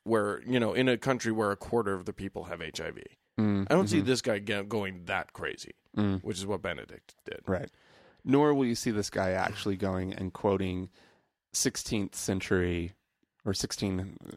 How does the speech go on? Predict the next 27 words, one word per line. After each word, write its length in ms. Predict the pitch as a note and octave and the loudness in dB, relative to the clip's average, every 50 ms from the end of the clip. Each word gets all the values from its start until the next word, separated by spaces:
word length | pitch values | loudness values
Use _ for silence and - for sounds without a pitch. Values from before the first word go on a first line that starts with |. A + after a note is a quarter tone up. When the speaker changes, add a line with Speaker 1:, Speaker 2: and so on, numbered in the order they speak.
| - - | -12 -10
Speaker 2:
like, 200 | - A2 - - | -10 -10 -10 -10
it 160 | - F2 G2 | -8 -4 -4
was 100 | G#2 F#2+ | -2 -2
the 80 | G#2 G#2 | -2 0
sixteen 680 | - - C3+ - - - - A2+ G2 F#2 F#2 F#2 F#2 - _ _ _ _ | 0 0 0 0 -2 -2 0 0 0 -2 -2 -4 -6 -8 _ _ _ _
hundreds, 560 | - A2+ G#2+ G2 F#2 F#2 F2+ F2+ F#2 - - - | -2 0 0 2 0 0 -2 -2 -2 -2 -2 0
Speaker 1:
<laughs> 0 | |
Speaker 2:
perhaps, 520 | A#2+ G#2+ G2+ G2+ G2+ G2+ F#2+ F#2 - - - - - - - - - _ - - | 0 0 0 0 0 0 -2 -2 -4 -10 -18 -20 -20 -20 -20 -20 -20 _ -10 -2
um, 760 | - A2+ A2 G#2+ G#2+ G#2 G#2 G#2 G2+ G2+ G2+ G2+ G2+ G2+ G2 - | 0 2 4 4 4 4 2 2 2 2 2 0 0 -2 -4 -6
Pope 460 | - - A#2 G#2 G2 F#2+ - - - - _ _ _ _ _ _ - | -2 2 2 2 2 2 -2 -4 -10 -20 _ _ _ _ _ _ -6
who 280 | A2+ A#2 A2 G#2 G2+ G2+ | -2 2 2 4 2 2
spoke 520 | - - - - G#2+ G2+ G2 - - - _ _ _ _ - - | 0 -2 2 2 2 2 2 -2 -8 -20 _ _ _ _ -12 -4
poorly 480 | - - A2+ G#2+ G2+ G2 F#2 F2+ F2+ - | 4 4 4 6 6 2 0 0 -2 -2
of, 520 | F#2+ F#2+ F#2 F2 F2 F2 - - - - _ _ _ _ _ - | 0 0 0 0 -2 -4 -10 -18 -20 -20 _ _ _ _ _ -6
of, 340 | F#2+ F#2 F2 F2 F2 F#2 G2 | -6 -4 -4 -6 -6 -6 -6
uh, 140 | F2 E2+ E2+ - | -6 -6 -6 -6
Muslims. 540 | G#2 G2 F2+ E2+ - - - - - - - | -4 -4 -2 -4 -4 -8 -12 -14 -14 -8 -4
Speaker 1:
Right. 540 | B2 A#2+ A#2 A#2+ A#2 E2+ C#2+ - - - - - _ _ _ _ _ - | -2 -2 0 2 0 0 0 -4 -10 -14 -20 -20 _ _ _ _ _ 2
Speaker 2:
He 80 | - E3 | 4 6
won't 140 | F3+ E3+ D#3 | 6 8 8
go 100 | E3+ D3 | 8 8
around 220 | C3+ B2 A#2 A2 | 8 6 2 2
quoting 360 | - - B2 A2 G#2 G2+ G2 F#2+ | 4 4 6 6 6 4 0 -2
those 180 | F#2 - G2 | -2 -2 -4
kind 180 | - - F#2 G2 | -4 -6 -8 -8
of 60 | G2+ | -8
people 420 | - - G#2 - G2 F#2 F2+ - | -8 -8 -8 -6 -6 -6 -6 -6